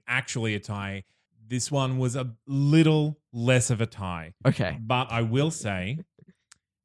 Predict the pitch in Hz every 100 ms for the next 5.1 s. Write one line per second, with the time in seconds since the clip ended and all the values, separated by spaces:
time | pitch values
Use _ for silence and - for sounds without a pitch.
0 | _ - 113 147 180 156 147 131 120 113
1 | 104 95 90 80 - - _ _ _ -
2 | 104 107 117 110 101 _ _ _ _ 113
3 | 104 107 127 143 139 120 120 110 - 113
4 | 107 107 101 104 101 101 98 104 101 113
5 | 107